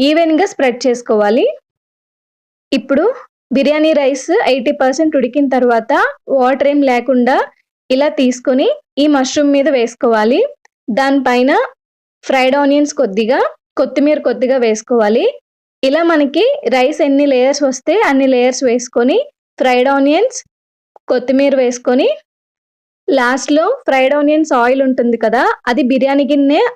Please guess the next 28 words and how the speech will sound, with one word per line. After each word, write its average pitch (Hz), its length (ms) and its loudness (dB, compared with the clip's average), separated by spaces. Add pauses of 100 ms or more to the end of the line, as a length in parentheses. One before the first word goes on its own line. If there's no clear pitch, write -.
అంచుల 277 380 0
చుట్టూతా 277 480 -2 (120)
వేసుకొని 247 520 0 (460)
వన్ 277 200 2
టీ 285 80 2 (100)
స్పూన్ 302 300 -2
నెయ్యి 247 300 0 (240)
మధ్యలో 262 420 0
వేసుకోవాలి. 233 600 0 (680)
ఇప్పుడు 311 220 0 (220)
బిర్యానీ 285 340 0
గిన్నె 294 240 2
మీద 269 160 2 (300)
మూత 262 200 0 (120)
పెట్టి 247 280 0 (640)
పైన 285 200 2 (140)
ఏదైనా 285 340 0
ఒక 311 160 -2
బరువును 247 340 0
పెట్టాలి. 226 400 0 (1500)
ఈ - 20 2 (120)
బిర్యానీని 285 560 2 (320)
లో 254 80 2 (160)
ఫ్లేమ్లో 277 360 2 (240)
టెన్ 269 240 2
మినిట్స్ 277 300 -2
కుక్ 247 240 -2
చేసుకొని 269 480 -2